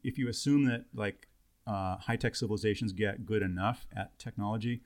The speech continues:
you can imagine them building, um, like, self-replicating robots that could very easily go out and, and scan and visit, um, and, and maybe even colonize the whole galaxy, one, one system at a time. Um, so even if they couldn't come here themselves,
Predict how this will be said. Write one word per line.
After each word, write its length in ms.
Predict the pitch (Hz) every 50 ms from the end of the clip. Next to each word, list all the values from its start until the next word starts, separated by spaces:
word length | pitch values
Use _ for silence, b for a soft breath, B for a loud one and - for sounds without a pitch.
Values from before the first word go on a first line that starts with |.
| b b b b b
you 100 | - 123
can 120 | 107 120 107
imagine 400 | 104 104 107 104 110 110 104 101
them 240 | 104 104 101 98
building, 440 | 90 107 104 104 101 101 98 92 90 b b b b b b b b - 120
um, 500 | 101 98 98 95 95 92 90 90 90 -
like, 160 | 113 101 -
self-replicating 720 | - - 113 107 - 117 110 - 127 120 - 110 104 101
robots 420 | 95 95 98 95 113 123 131 127 -
that 100 | - 113
could 180 | - - 110 101
very 220 | 104 110 107 107
easily 400 | - 104 104 110 120 117 117 113
go 180 | 95 107 107 107
out 160 | 107 110 104
and, 220 | 101 95 95 98 - -
and 460 | 104 95 95 92 90 90 90 87 92 - _ _ _ _
scan 720 | - - - - 113 104 101 104 104 107 104 104 104 - -
and 160 | 104 95 95
visit, 300 | 95 107 98 107 107 107 - _ _ -
um, 300 | 104 95 92 90 90 -
and, 100 | 98 98 - - -
and 160 | 107 101 98
maybe 200 | 98 101 95 104
even 200 | 104 92 98 95
colonize 580 | - - 95 101 107 107 107 107 107 98 - - -
the 80 | - 98
whole 220 | 80 101 98 101
galaxy, 560 | 101 95 87 92 104 - - 143 147 143 147 143 226 127
one, 280 | 113 107 104 101 107 - - -
one 200 | 104 104 107 104
system 280 | - 113 104 - -
at 80 | 107 101
a 60 | 95
time. 320 | - 107 104 107 117 123 b b b b b b b b b b b _
Um, 380 | - 113 110 107 101 101 98 107 -
so 460 | - - - 113 107 98 98 98 - -
even 160 | 127 127 143
if 80 | 131
they 100 | 131 123
couldn't 280 | 123 - - 127 127 127
come 140 | 127 123 127
here 160 | 120 123 123
themselves, 800 | 104 101 92 - - 101 92 101 117 131 147 147 143 - -